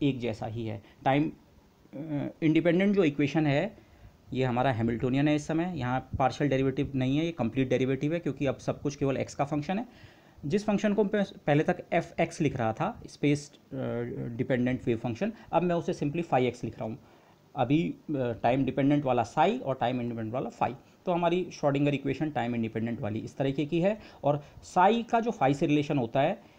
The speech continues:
psi is equal to जिसे हमने F into G लिखा था, F की जगह phi लिखा है मैंने, और G की वैल्यू आपको पता है इतनी होती है। तो इस इक्वेशन को शॉर्ट हैंड में मैं ऐसे लिख सकता हूँ, H acting on the wave function is equal to wave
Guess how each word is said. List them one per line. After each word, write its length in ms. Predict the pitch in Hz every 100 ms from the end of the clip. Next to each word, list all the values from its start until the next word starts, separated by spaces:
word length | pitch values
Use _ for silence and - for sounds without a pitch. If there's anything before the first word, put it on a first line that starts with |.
| - -
psi 260 | 131 147
is 80 | 143
equal 200 | 147 147
to 60 | 147
जिसे 180 | 139
हमने 240 | 147 147 147
F 120 | 147 160
into 220 | 147 147
G 140 | 139
लिखा 400 | 135 151 143 120
था, 240 | 120 202 -
F 160 | 131 -
की 80 |
जगह 200 | 135 131
phi 180 | 139 120
लिखा 280 | 131 143 175
है 80 | 196
मैंने, 160 | 240
और 160 | 269 131
G 180 | 117 139
की 120 | 147
वैल्यू 220 | 131 120
आपको 180 | 110 -
पता 220 | 117 143
है 100 | 185
इतनी 220 | 135 127
होती 260 | 107 107 110
है। 100 | 123 - _ _ _ -
तो 240 | 139 139 - - - - - _ -
इस 200 | 185 175
इक्वेशन 320 | 202 208 208
को 100 | 202
शॉर्ट 300 | 202 156 156
हैंड 140 | 175 180
में 160 | 175
मैं 140 | 180 170
ऐसे 140 | 147
लिख 100 | 170
सकता 240 | 156 - 190
हूँ, 140 | 196
H 200 | 143 160
acting 420 | - - 147 -
on 120 | 147 143
the 140 | 139
wave 200 | 127 147
function 280 | 185 185 240
is 100 | 180
equal 260 | 147 147 135
to 60 |
wave 220 | 135 139